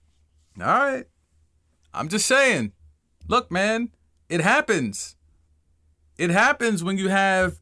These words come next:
the second leading vote getter in the M V P race and he goes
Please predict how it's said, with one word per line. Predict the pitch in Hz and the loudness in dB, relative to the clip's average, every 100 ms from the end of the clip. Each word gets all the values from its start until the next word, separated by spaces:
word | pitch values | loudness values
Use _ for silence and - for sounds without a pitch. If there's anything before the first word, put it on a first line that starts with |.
| - | -6
the | 156 | -4
second | - 214 185 190 170 _ _ _ _ _ _ _ _ _ _ _ - | -2 0 0 -2 -4 _ _ _ _ _ _ _ _ _ _ _ -8
leading | 156 202 196 180 | -2 0 0 0
vote | 143 180 151 | -2 -4 -2
getter | 180 170 170 | 0 0 0
in | 165 | 0
the | 156 147 | -2 -2
M | 175 | -2
V | 170 165 | -2 -2
P | 165 175 | 0 0
race | 160 165 156 | 2 0 0
and | 170 165 | -2 -2
he | |
goes | 151 165 165 147 | 0 0 0 -2